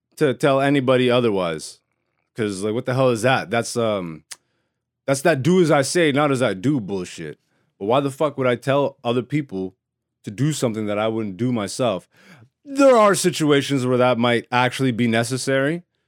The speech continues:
'cause not everything is for you, and sometimes you just need to give advice, and it's like, "Look, I wouldn't necessarily do this, but it makes sense for you as a person and for whatever scenario you're in." But, you know,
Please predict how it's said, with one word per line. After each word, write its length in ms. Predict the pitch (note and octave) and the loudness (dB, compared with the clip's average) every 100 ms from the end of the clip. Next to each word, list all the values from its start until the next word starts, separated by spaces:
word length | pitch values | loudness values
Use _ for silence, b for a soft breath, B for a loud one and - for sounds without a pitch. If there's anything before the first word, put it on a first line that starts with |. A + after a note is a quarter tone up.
| _ _ _ _ _ | _ _ _ _ _
'cause 400 | - G#2+ G2+ G2 | -4 -4 -4 -4
not 220 | A2 B2 | 0 2
everything 400 | B2 B2 A#2+ B2+ | 2 0 -2 -2
is 100 | B2 | -2
for 140 | - A2 | -4 -4
you, 260 | G#2+ C3 | 0 0
and 100 | C#3 | 0
sometimes 380 | G#2+ A#2 A#2 A2+ | -2 -4 -2 -4
you 60 | G#2 | -4
just 160 | A2 | -4
need 120 | A#2 G#2+ | -4 -4
to 80 | |
give 180 | G#2 A2+ | -4 -2
advice, 380 | G2 F#2 A#2+ C3 | -2 -2 -2 -2
and 100 | G2+ | -6
it's 120 | F#2 | -4
like, 180 | F#2+ F2 | -6 -2
"Look, 220 | B2 G#2 | -4 -4
I 220 | - A#2 D3+ | -2 2 2
wouldn't 260 | D3+ E3 | 2 2
necessarily 500 | D#3+ D3 C#3+ D#3+ D#3 | 0 -2 -2 0 0
do 160 | C#3+ D#3 | 0 0
this, 140 | D#3+ | 0
but 140 | B2 A2 | 0 0
it 40 | |
makes 220 | G#2+ G#2+ | 0 -2
sense 180 | A2+ G2+ | -4 -8
for 120 | - | -8
you 240 | F#2 G#2+ C3 | -6 -2 -2
as 100 | B2+ | -4
a 60 | |
person 440 | B2 C3+ C3 D#3+ F3 b b b | -4 -6 -4 -8 -8 b b b
and 140 | - G2+ | -10 -8
for 100 | A#2 | -6
whatever 300 | F#2+ G2+ G2 | -4 -4 -6
scenario 480 | - F#2+ G2 G2 F#2 | -8 -6 -4 -4 -4
you're 280 | F2+ F#2+ | -4 -2
in." 220 | G#2 D#3 F3 _ _ _ B2+ | -2 -2 -6 _ _ _ -2
But, 240 | D#3+ E3 | 0 2
you 120 | G#3 | 2
know, 260 | F#3+ F#3+ | 2 2